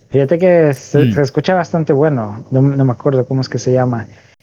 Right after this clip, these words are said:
Speaker 1: No sé si se llama
Speaker 2: Mm.
Speaker 1: drip o algo así. Pero sí, nah, vo-, volviendo al tema sobre la, la nostalgia, tal vez.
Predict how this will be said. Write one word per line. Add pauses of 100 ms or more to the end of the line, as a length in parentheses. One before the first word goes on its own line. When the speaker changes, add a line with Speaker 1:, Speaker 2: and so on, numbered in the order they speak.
(120)
Speaker 1:
No
sé
si
se
llama
Speaker 2:
Mm.
Speaker 1:
drip
o
algo
así. (1300)
Pero
sí, (200)
nah, (100)
vo-,
volviendo
al
tema
sobre
la, (320)
la
nostalgia,
tal
vez.